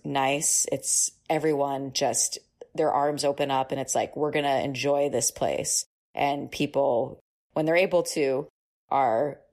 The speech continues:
by the lake, they're out to dinner. Uh, also, the food here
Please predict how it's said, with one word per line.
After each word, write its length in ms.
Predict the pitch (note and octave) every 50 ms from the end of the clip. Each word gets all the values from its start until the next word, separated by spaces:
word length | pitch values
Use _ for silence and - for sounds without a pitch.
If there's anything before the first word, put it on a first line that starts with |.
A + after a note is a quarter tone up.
| _
by 180 | _ D3 C#3+ C#3
the 120 | C#3+ D3
lake, 640 | D3+ D#3+ F3+ F#3 F3+ C4 B3+ - - - - - _ _ _
they're 200 | - C#3 C3 -
out 200 | C#3 C3+ - - -
to 100 | - C#3
dinner. 580 | B2+ E3 F3 F3 E3+ D#3+ D#3 D#3 D#3 D#3+ - - -
Uh, 60 | - - -
also, 320 | C#3+ D#3 D#3 - D#3+ D#3
the 220 | D3+ D#3 - D3 D3
food 340 | - - - F3 F3 E3+
here 300 | D#3+ E3 D#3+ D#3 D3+ -